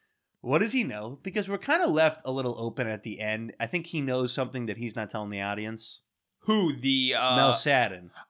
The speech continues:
Speaker 2: I, I think the character works best if he actually has just told us everything. He's been telling us the truth this whole
Speaker 1: Or
Speaker 2: time.
Speaker 1: he's kinda just learning.
Speaker 2: Yeah, I genuinely think, I think, like, he's past the point where he's like,
Speaker 1: And does
Speaker 2: "Br-"
Speaker 1: he care?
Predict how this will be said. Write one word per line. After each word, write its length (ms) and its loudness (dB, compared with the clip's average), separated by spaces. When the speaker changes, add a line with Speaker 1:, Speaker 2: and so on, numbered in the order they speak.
Speaker 2:
I, 420 4
I 180 4
think 280 -2
the 100 -2
character 760 0
works 380 -4
best 720 -4
if 180 -2
he 200 -2
actually 540 -2
has 100 0
just 180 -8
told 260 -6
us 140 -4
everything. 520 -4
He's 260 -8
been 160 -4
telling 340 0
us 100 -2
the 100 -10
truth 280 -6
this 120 -8
whole 140 -2
Speaker 1:
Or 60 -4
Speaker 2:
time. 240 2
Speaker 1:
he's 160 0
kinda 220 2
just 160 -2
learning. 580 -2
Speaker 2:
Yeah, 360 6
I 180 2
genuinely 680 2
think, 220 -2
I 120 4
think, 200 -6
like, 140 0
he's 180 -8
past 480 0
the 80 -6
point 340 -4
where 100 -6
he's 200 -2
like, 160 2
Speaker 1:
And 80 -2
does 160 2
Speaker 2:
"Br-" 60 -4
Speaker 1:
he 40 -8
care? 520 -8